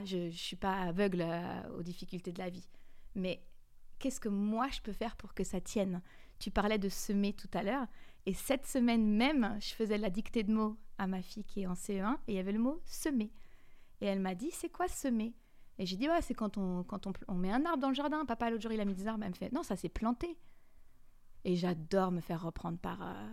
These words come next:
par, euh, par qui que ce soit en réalité, parce que quelqu'un qui te reprend, c'est quelqu'un qui te fait grandir.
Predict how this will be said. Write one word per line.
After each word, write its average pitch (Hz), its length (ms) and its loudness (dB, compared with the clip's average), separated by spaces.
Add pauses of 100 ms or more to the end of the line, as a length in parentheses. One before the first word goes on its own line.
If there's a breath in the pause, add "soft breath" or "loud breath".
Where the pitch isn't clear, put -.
(140)
par, 190 240 -4
euh, 185 140 -2 (640)
par - 160 -2
qui 185 100 -2
que - 80 -2
ce 202 80 0
soit 196 160 2
en 180 40 6
réalité, 175 320 2
parce 175 180 -2
que - 80 -2
quelqu'un 202 320 2
qui - 120 -4
te - 140 0
reprend, 175 360 2
c'est 180 140 -4
quelqu'un 165 280 -2
qui - 100 -2
te - 80 -6
fait 165 140 0
grandir. 185 400 2